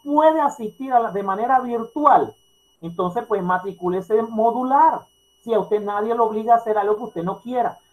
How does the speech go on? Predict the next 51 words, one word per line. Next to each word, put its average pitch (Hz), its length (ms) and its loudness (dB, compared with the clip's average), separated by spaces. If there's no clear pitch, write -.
Pero 202 200 -2
eso 226 160 0
sí, 220 140 -4
cuando 170 280 -2
se 220 100 4
abre 294 160 4
el 302 80 -2
abanico 254 380 0
de 262 60 2
la 247 100 4
virtualidad, 226 560 2
quiere 208 140 2
decir 214 140 -8
que 214 60 -8
usted 208 180 -4
tiene 202 240 -6
que 180 100 -12
estar 208 260 -2
aquí. 135 280 -8
Ahora, 208 420 6
"Profesor, 220 600 0
tengo 262 200 -6
una 254 160 -2
situación, 262 920 0
eh, 208 220 0
eh, 208 40 4
una 226 300 0
situación 214 480 -4
médica 226 420 -4
tal 190 220 0
día, 262 180 -6
no 233 140 -2
puede", 247 180 -4
ok, 185 160 -4
de-, 202 340 -2
mándeme 226 440 0
la 226 80 2
evidencia 208 480 0
aquí 220 160 -8
por 220 160 0
WhatsApp. 208 420 4
Yo 226 220 4
co-, - 160 -8
y 190 140 -10
constato 202 600 2
de 214 120 -2
que 196 60 -10
usted 202 200 -6
tiene 208 180 0
una 196 160 -4
excusa 180 580 -8